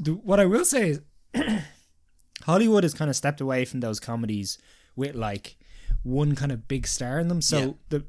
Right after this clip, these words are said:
Speaker 1: first thing that comes to my head is, is, like, someone like Will Smith in, like, Hitch or something like that.
Speaker 2: Or any Jim Carrey movie from the
Speaker 1: Or,
Speaker 2: two thousands.
Speaker 1: yeah, exactly. Uh,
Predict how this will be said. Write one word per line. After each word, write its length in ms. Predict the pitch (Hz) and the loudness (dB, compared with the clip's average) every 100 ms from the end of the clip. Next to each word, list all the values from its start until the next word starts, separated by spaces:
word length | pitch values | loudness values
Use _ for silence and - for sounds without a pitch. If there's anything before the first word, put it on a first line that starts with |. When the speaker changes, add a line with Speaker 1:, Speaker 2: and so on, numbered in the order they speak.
| - | -6
Speaker 1:
first 260 | - 185 | 0 2
thing 120 | 185 170 | 2 2
that 60 | |
comes 160 | 165 143 | 0 0
to 40 | |
my 60 | 139 | 0
head 200 | 127 117 | -2 -4
is, 160 | 101 - | -6 -8
is, 240 | 120 107 | -8 -6
like, 260 | 113 101 - | -6 -8 -6
someone 260 | 127 117 | -8 -6
like 200 | 107 101 | -8 -8
Will 160 | 120 110 | -6 -4
Smith 300 | - 107 101 - | -4 -6 -10 -12
in, 160 | 95 | -12
like, 180 | 90 82 | -12 -14
Hitch 340 | - 123 - 98 | -12 -12 -10 -12
or 60 | |
something 220 | 85 87 92 | -10 -10 -12
like 120 | 85 | -12
that. 240 | 90 85 - | -16 -14 -12
Speaker 2:
Or 140 | 135 147 | -8 -4
any 240 | 165 180 | -2 -2
Jim 220 | 151 156 | 0 0
Carrey 300 | 147 131 117 | 0 0 0
movie 180 | 110 104 | -4 -4
from 120 | 135 | -4
the 60 | 127 | 0
Speaker 1:
Or, 20 | |
Speaker 2:
two 120 | 131 | 0
thousands. 200 | 123 - | 2 4
Speaker 1:
yeah, 320 | 175 139 156 160 | 6 8 8 8
exactly. 480 | 156 185 160 110 | 4 2 0 -6
Uh, 140 | - | -6